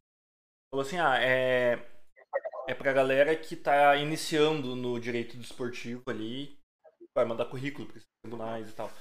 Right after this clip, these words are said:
É... aí a minha dúvida é,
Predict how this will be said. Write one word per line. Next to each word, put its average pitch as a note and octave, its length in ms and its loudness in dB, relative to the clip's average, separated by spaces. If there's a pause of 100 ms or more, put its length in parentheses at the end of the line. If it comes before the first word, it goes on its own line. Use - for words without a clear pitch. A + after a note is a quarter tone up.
(580)
É... C3 560 8 (600)
aí D3+ 200 8
a G3 60 10
minha G3 140 8
dúvida F3+ 360 8
é, A2+ 280 6